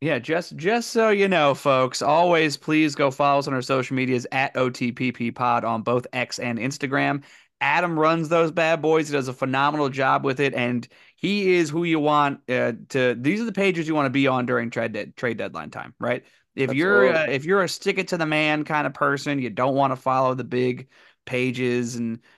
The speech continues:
Speaker 1: you know, all the million, million dollar companies. We make no money for this podcast, and Adam's out here grinding on trade deadline day and, you know, putting together these posts and making sure the news is, is there and it's fast.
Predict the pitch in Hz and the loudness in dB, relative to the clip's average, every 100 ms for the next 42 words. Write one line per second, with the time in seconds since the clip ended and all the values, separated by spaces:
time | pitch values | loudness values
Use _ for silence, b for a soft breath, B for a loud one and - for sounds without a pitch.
0 | - 120 120 117 117 117 120 113 117 123 | -8 -4 -2 -2 0 0 -2 -2 -2 -2
1 | 123 120 113 120 127 123 120 120 123 117 | -2 -4 -4 -2 -2 0 0 0 0 -2
2 | 127 123 135 135 - _ _ _ - 269 | -4 -2 -4 -4 -10 _ _ _ 0 4
3 | 330 294 233 208 175 165 151 131 117 - | 4 2 2 2 4 2 0 -2 -6 -2
4 | 113 107 113 107 - 98 131 160 147 139 | -2 -2 -6 -6 -6 -6 -4 -2 0 0
5 | 127 135 120 135 123 117 127 139 147 131 | 0 -2 -4 -2 -4 0 0 0 0 -2
6 | 117 107 117 117 - 123 123 117 110 113 | -4 -6 -8 -6 -4 -2 -2 -4 -4 -6
7 | 107 107 107 101 104 107 _ _ _ - | -8 -8 -6 -6 -8 -10 _ _ _ -6
8 | 117 113 110 107 - - 113 113 110 - | -4 -4 -6 -10 -12 -10 -8 -6 -8 -8
9 | 147 135 127 123 123 117 117 110 - 113 | -8 -6 -2 0 0 -2 -6 -8 -4 -2
10 | 113 107 80 110 110 113 120 113 120 113 | -2 -6 -10 -8 -6 -6 -8 -6 -6 -6
11 | 110 110 110 107 107 101 110 107 123 117 | -6 -6 -8 -8 -12 -12 -12 -12 -10 -6
12 | 113 113 110 113 110 104 - - 117 117 | -6 -6 -8 -12 -16 -18 -14 -10 -6 -6
13 | 117 | -10